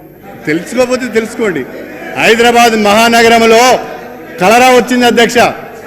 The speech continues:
హైదరాబాద్ మహానగరంలో కలరా వచ్చింది. ఆ కలరా వచ్చిన సందర్భంగా ఉపాధి లేకుండా పోయింది. అనేక మంది కూలీలకు ఉపాధి కల్పించాలనే ఉద్దేశంతోని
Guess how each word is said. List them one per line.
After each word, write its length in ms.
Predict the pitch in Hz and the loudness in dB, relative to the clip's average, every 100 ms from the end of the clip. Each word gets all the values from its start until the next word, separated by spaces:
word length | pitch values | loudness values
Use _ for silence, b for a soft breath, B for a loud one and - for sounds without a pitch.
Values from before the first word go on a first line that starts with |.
| - - 139 | -20 -10 -2
హైదరాబాద్ 520 | 196 240 247 247 233 | 0 2 2 2 2
మహానగరంలో 760 | 226 226 240 240 233 233 247 | 2 2 2 2 2 2 0
కలరా 420 | 214 - 226 240 247 | 0 0 2 4 2
వచ్చింది. 520 | 240 247 233 196 - - - - - - 160 | 2 0 2 2 0 -12 -16 -16 -16 -12 -4
ఆ 160 | 208 | -2
కలరా 420 | 220 196 214 240 254 | -2 -2 0 2 2
వచ్చిన 360 | 240 247 247 | 0 -2 -4
సందర్భంగా 960 | 240 220 233 220 226 226 233 262 - - - - - - - - | -2 -2 -2 -2 -2 0 0 -2 -4 -12 -18 -20 -20 -20 -18 -10
ఉపాధి 340 | 170 233 247 247 | -4 0 2 2
లేకుండా 360 | 240 247 247 | 2 0 0
పోయింది. 460 | 233 240 240 190 123 - - - - - - - 151 | 2 2 2 -2 -4 -12 -18 -20 -20 -20 -20 -16 -8
అనేక 500 | 190 226 262 247 254 | -2 2 2 0 -2
మంది 360 | 247 247 247 | -2 -2 -2
కూలీలకు 640 | 247 202 247 247 247 240 240 | -4 -6 -2 0 0 -2 -4
ఉపాధి 380 | 226 240 247 240 | -4 -2 -2 -2
కల్పించాలనే 600 | 233 202 226 233 226 202 | -4 -4 -6 -4 -4 -4
ఉద్దేశంతోని 840 | 190 233 226 233 226 220 262 262 | -2 -2 -2 -4 -4 -2 -2 -4